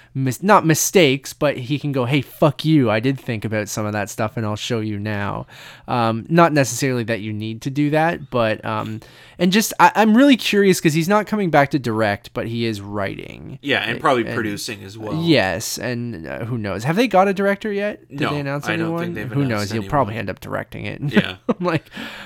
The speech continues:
Speaker 1: um, he keeps
Speaker 2: Well, the
Speaker 1: saying
Speaker 2: movie
Speaker 1: he's
Speaker 2: made
Speaker 1: not,
Speaker 2: so
Speaker 1: but,
Speaker 2: much
Speaker 1: like,
Speaker 2: money, right?
Speaker 1: yeah.
Speaker 2: Like, it was the big, it was one of the big surprise hits of the, of the spring last year.
Speaker 1: Yep. Um, an excellent, well-crafted thriller that I, um, again, even with its kind of, um,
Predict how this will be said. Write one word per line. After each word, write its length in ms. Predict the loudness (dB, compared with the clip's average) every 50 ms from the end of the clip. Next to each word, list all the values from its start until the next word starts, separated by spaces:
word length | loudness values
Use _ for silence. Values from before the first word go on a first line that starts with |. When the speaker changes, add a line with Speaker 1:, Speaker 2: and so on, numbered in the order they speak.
| -12 -4
Speaker 1:
um, 260 | 2 4 4 4 4 2
he 120 | 0 0
keeps 180 | 0 0 4 4
Speaker 2:
Well, 100 | 4 6
the 60 | 4
Speaker 1:
saying 120 | 4 6
Speaker 2:
movie 160 | 4 4 4
Speaker 1:
he's 80 | 2 0
Speaker 2:
made 80 | -2 -2
Speaker 1:
not, 120 | -2 -2
Speaker 2:
so 160 | -4 -4 -4
Speaker 1:
but, 80 | -4 -6
Speaker 2:
much 80 | -6 -6 -8
Speaker 1:
like, 80 | -6
Speaker 2:
money, 460 | -4 -4 -4 -4 -6 -8 -10 -12 -12 -12
right? 260 | -6 -2 0 0 0
Speaker 1:
yeah. 80 | 0 -2
Speaker 2:
Like, 140 | -4 -4
it 60 | -6 -8
was 220 | -8 -8 -10 -10
the 60 | -12
big, 220 | -6 -6 -6 -6 -6
it 120 | -8 -8
was 100 | -8 -8
one 100 | -8 -8
of 100 | -8 -8
the 80 | -8 -6
big 200 | -6 -6 -6 -6
surprise 580 | -10 -14 -12 -8 -6 -6 -4 -6 -6 -10 -14 -16 -18 -20 -20 -20 -20 _ _
hits 320 | _ -6 -6 -6 -6 -8 -10
of 180 | -10 -10 -12
the, 220 | -10 -10 -10 -10 -10
of 120 | -12 -12 -10
the 80 | -8
spring 420 | -6 -6 -8 -6 -6 -8 -8 -6 -10
last 420 | -10 -10 -10 -10 -12 -14 -16 -14
year. 260 | -14 -14 -14 -16 -10 -6
Speaker 1:
Yep. 280 | -4 -4 -4 -4 -6 _ _ _ -20 -20 -20 -20 -14 -6
Um, 540 | -2 0 2 2 2 2 2 0 -4 -6 -10 _ _ _ _ 0
an 120 | 2 4 6
excellent, 520 | 6 6 6 6 6 8 8 8 6 4
well-crafted 800 | 2 4 6 6 6 6 4 4 4 4 4 2 -2 -4 -4 -6
thriller 440 | -8 -6 -4 -4 -2 -2 -2 -4 -4
that 200 | -4 -4 -4 -2
I, 220 | -2 -2 -4 -4
um, 280 | -4 -4 -4 -4 -6 -6 -6
again, 280 | -4 -2 -2 -4 -2
even 320 | 0 -2 0 2 2 0 2
with 200 | 0 0 0 0
its 320 | -2 -2 -4 -6 -10 -10
kind 300 | -10 -4 -2 -2 0 0
of, 200 | 0 -2 -2 -4 -6
um, 560 | -4 -4 -4 -2 -4 -4 -6 -6 -8 -8